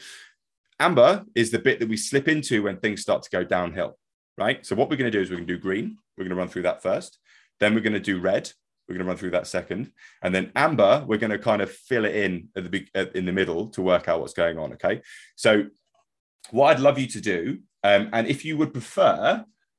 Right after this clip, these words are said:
you can, um, address me, uh, privately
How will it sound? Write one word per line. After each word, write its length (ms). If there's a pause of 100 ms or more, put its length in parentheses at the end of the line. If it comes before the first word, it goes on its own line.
(100)
you 220
can, 400 (120)
um, 360
address 420
me, 520 (140)
uh, 280 (100)
privately 760